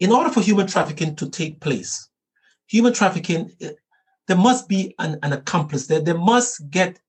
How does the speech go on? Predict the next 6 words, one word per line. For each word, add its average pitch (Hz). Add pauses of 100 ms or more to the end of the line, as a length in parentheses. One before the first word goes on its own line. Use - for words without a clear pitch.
(560)
um, 147
the, 170
um, 139 (240)
assistance -
from 151
somewhere. -